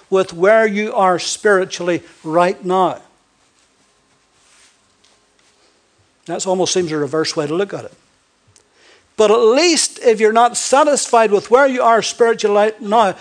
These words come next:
that means you're growing. It means you have enough sense,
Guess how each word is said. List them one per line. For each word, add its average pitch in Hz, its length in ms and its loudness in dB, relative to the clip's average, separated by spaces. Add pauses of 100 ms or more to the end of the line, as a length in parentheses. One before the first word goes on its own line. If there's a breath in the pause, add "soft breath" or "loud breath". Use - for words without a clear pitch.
(160 loud breath)
that 208 120 0
means 214 300 -2
you're 208 140 2
growing. 214 760 2 (1120 soft breath)
It 196 120 0
means 226 220 -2
you 220 60 4
have 202 80 0
enough 240 260 0
sense, - 840 -2